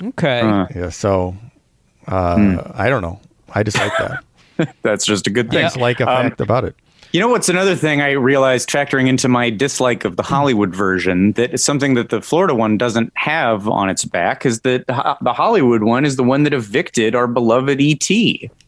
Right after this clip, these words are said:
Speaker 2: That's like a stink
Speaker 3: Mm-hmm.
Speaker 2: it doesn't have to have anywhere else. And th-, so you're gonna do a lesser version of a, a really truncated thrill ride where there used to be a kind of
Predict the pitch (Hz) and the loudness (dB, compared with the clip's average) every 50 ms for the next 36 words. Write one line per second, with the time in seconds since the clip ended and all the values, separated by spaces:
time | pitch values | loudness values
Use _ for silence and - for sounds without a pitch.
0 | _ _ - 139 143 - - 165 135 156 139 95 - 117 131 139 180 202 175 165 | _ _ -6 -6 -4 -2 -2 0 0 0 0 0 -2 -2 0 0 0 0 0 0
1 | - - 143 135 135 143 139 135 - - 127 120 143 170 214 196 147 120 104 95 | 0 0 0 0 0 -2 -2 -2 -2 -2 -2 0 0 0 0 0 0 0 0 2
2 | 95 98 98 92 90 92 104 - - - 151 131 131 135 151 - - - 151 147 | 2 2 2 2 2 2 2 2 2 2 2 4 4 4 2 0 0 0 0 2
3 | 139 147 151 170 170 160 151 160 147 127 110 104 110 127 160 - - 185 170 156 | 2 2 0 0 0 2 2 2 2 2 2 2 2 2 2 2 0 2 0 0
4 | 139 139 143 151 156 147 160 151 147 135 117 117 110 110 - _ _ _ - 117 | 2 2 0 0 2 0 0 0 0 0 2 0 0 -2 -2 _ _ _ -2 2
5 | 113 147 220 294 247 135 - - - 170 165 175 165 - 151 135 127 117 113 101 | 2 4 4 2 2 0 0 -2 0 0 0 0 0 0 0 2 2 2 0 0
6 | - - - 131 127 131 127 120 113 104 98 98 95 92 92 95 87 - - _ | -2 -2 0 2 2 4 4 4 4 4 2 2 2 2 2 2 0 -2 -4 _
7 | _ _ _ - 123 127 127 127 123 120 127 143 151 - - 127 131 123 123 117 | _ _ _ -2 0 2 4 4 4 4 4 2 2 0 0 0 2 2 2 2
8 | 110 104 113 - - - - 143 143 135 120 117 117 - - | 2 0 -2 -4 -6 -4 -2 -2 -2 0 0 0 -2 -4 -6